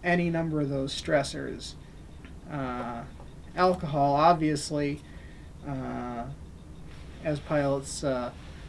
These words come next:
we're not allowed to drink within eight hours before, uh, flying an airplane. Uh, for professional pilots, most of the, uh, guidance is twelve hours, depending on, uh,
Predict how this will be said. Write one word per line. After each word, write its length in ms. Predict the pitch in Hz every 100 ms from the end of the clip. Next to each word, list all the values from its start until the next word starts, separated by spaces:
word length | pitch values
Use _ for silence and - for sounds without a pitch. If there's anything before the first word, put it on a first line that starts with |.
| -
we're 100 | 160
not 200 | 165 165
allowed 240 | 160 156
to 80 | 143
drink 300 | 139 156 147
within 260 | 143 151 139
eight 180 | 156 143
hours 520 | 147 151 143 139 - - -
before, 640 | 139 - 143 139 139 131
uh, 260 | 123 120 139 - - - - -
flying 280 | 156 143
an 80 | 139
airplane. 600 | 139 147 143 165 156 165 170 - -
Uh, 280 | 117 120 117
for 260 | 120 143 -
professional 460 | 147 - - 160
pilots, 520 | 135 170 165 165 151
most 440 | 151 151 147 - 156
of 440 | 139 139 - 147
the, 280 | 147 143 143
uh, 180 | 139 135 - - - -
guidance 440 | - 143 143 143 -
is 80 | -
twelve 380 | - 185 180
hours, 320 | 165 160 165 143
depending 460 | - 143 139 139
on, 260 | 131 131 131
uh, 200 | 123